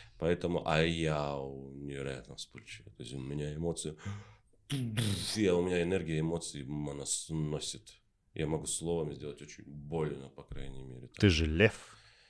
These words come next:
Speaker 1: Да, и у нас с ней была определённая договорённость, что мы садимся за, за стол переговоров, что только когда она остынет, и я остыну. Поэтому, когда у нас что-то получается, мы просто-напросто ждём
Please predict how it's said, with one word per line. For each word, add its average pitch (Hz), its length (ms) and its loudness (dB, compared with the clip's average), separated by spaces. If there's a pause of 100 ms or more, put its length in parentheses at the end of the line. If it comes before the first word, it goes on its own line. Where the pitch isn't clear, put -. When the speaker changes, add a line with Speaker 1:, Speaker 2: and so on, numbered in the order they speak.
(360)
Speaker 1:
Да, 101 520 4 (120)
и 113 560 4 (440)
у 107 160 4
нас 123 220 10
с - 20 -4
ней 117 120 8
была 107 340 10 (120)
определённая 95 480 2
договорённость, 90 360 0
что 92 120 -2
мы 95 100 2
садимся 87 500 -2
за, 78 260 -4
за 82 220 -2
стол 78 220 -2
переговоров, 78 680 -4 (300)
что - 260 -6
только 78 380 -8
когда 80 520 -10 (340)
она 82 320 -4
остынет, 101 440 -6 (160)
и - 80 -6
я 65 200 -4
остыну. - 380 -10 (380)
Поэтому, 95 280 8
когда 101 280 6
у 98 40 4
нас 98 140 2
что-то 95 240 -4
получается, 92 600 0
мы 85 160 2
просто-напросто 78 920 -6
ждём 98 880 4